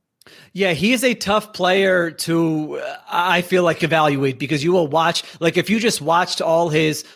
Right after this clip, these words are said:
targets, just a cut up of, "All right, this, this every time he was throwing the ball," you'd be like, "Wow, this guy," y-, y-, exactly what you said, uh, could be a top five tight end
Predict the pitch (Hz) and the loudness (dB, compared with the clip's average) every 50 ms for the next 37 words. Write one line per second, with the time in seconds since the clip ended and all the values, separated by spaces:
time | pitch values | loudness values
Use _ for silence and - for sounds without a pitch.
0 | _ - - 170 165 160 143 147 143 135 - - 165 - - 139 - - 165 165 | _ -4 0 0 2 2 0 -2 -4 -4 -4 -6 -6 -6 -6 -10 -4 0 0 2
1 | 160 151 143 - 151 147 123 147 147 147 139 135 131 131 139 147 139 160 156 147 | 2 2 0 0 -2 -4 0 0 0 0 0 -2 -4 -6 -8 -10 -8 -8 -8 -6
2 | - - 151 147 143 - 156 147 143 143 147 139 135 131 - 160 151 147 147 127 | -4 -4 -4 -4 -2 -2 0 0 0 0 -2 -4 -4 -4 -2 -2 0 0 -2 -4
3 | - 160 165 165 143 127 139 139 117 139 135 135 123 - 147 160 175 151 127 147 | -2 0 0 0 0 -2 -6 -6 -6 -2 -2 -2 -2 0 0 2 2 2 2 0
4 | 180 175 - _ 165 151 143 143 139 139 139 147 147 131 143 147 - 131 156 147 | -2 -2 -2 _ 0 2 2 2 2 0 -2 -4 -4 -4 -6 -4 -4 -6 -6 -4
5 | - - 175 175 - - 180 160 160 151 160 139 - - 180 175 170 139 120 - | -2 0 0 0 0 0 -2 0 0 -4 -4 -6 -2 0 0 2 2 0 -2 -8
6 | - - - - - 135 135 127 127 - - 165 147 131 160 156 151 143 - - | -18 -18 -18 -10 -6 -4 -4 -4 -4 -2 -2 -2 0 0 0 0 0 -2 -2 -2
7 | 165 170 170 165 - - 170 160 156 143 - - 160 156 160 160 165 160 156 151 | 0 0 0 0 0 0 0 0 0 0 0 0 2 2 4 2 2 2 0 -2
8 | 139 | -4